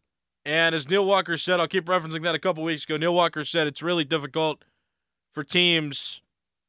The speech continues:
to sweep consecutive series. So I'm not expecting sweep after sweep after sweep from this Pirates team. But a series win is something that was crucial to the Pirates.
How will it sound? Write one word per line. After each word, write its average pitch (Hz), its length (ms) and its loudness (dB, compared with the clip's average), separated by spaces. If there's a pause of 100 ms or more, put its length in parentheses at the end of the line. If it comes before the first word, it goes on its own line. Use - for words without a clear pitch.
(1500)
to - 160 -6
sweep - 460 -2
consecutive 160 680 0
series. 117 380 -8
So 170 120 -6
I'm 190 100 -2
not 269 160 2
expecting 185 560 -2 (300)
sweep 214 300 0
after 185 260 2
sweep 190 280 -2
after 151 260 -2
sweep 180 260 0
from 147 140 -8
this 147 120 -4
Pirates 160 420 0
team. 131 340 -6 (1500)
But 156 120 0
a 147 40 -4
series 226 540 2
win 190 280 2
is 160 100 -2
something 170 460 0
that 165 120 -6
was 139 140 -12
crucial 185 680 0
to 160 80 -2
the 139 80 -6
Pirates. 127 540 -4